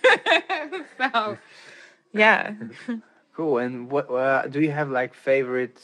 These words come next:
Speaker 2: um, chords or keys to fall back on when you're writing songs?
Speaker 1: Um,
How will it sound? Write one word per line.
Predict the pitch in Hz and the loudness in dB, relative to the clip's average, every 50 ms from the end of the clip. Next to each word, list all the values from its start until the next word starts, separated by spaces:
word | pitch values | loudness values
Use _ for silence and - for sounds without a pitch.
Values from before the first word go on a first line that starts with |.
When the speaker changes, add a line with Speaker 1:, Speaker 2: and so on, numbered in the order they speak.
| - - _ | -20 -16 _
Speaker 2:
um, | - 107 107 104 104 104 104 104 101 101 101 101 98 101 101 101 101 101 101 _ _ _ _ _ _ _ _ _ _ _ _ _ _ _ _ _ _ _ - | -6 -4 -4 -4 -4 -4 -4 -4 -6 -6 -6 -6 -8 -8 -10 -12 -14 -18 -20 _ _ _ _ _ _ _ _ _ _ _ _ _ _ _ _ _ _ _ -16
chords | - 127 117 120 123 120 120 113 - | -12 -8 -4 -2 0 0 -2 -2 -6
or | 107 101 | -10 -12
keys | - - - 120 117 120 117 110 - | -12 -12 -8 -6 -6 -6 -6 -8 -12
to | - - | -18 -18
fall | _ - 107 107 | _ -8 -8 -6
back | 107 113 110 110 110 - | -4 -6 -6 -6 -6 -8
on | 110 107 104 104 | -10 -10 -10 -10
when | 104 104 104 | -10 -12 -12
you're | 104 101 101 | -12 -12 -8
writing | 101 107 107 117 123 - 135 139 147 147 143 139 131 | -4 -4 -4 -4 -4 -8 -12 -14 -14 -14 -14 -16 -18
songs? | 131 - - 147 147 156 170 175 175 - - - _ _ - | -18 -16 -14 -14 -14 -12 -14 -16 -18 -20 -20 -20 _ _ 2
Speaker 1:
Um, | 269 294 330 359 381 392 392 392 381 370 381 | 4 6 6 6 6 4 4 2 0 -2 -4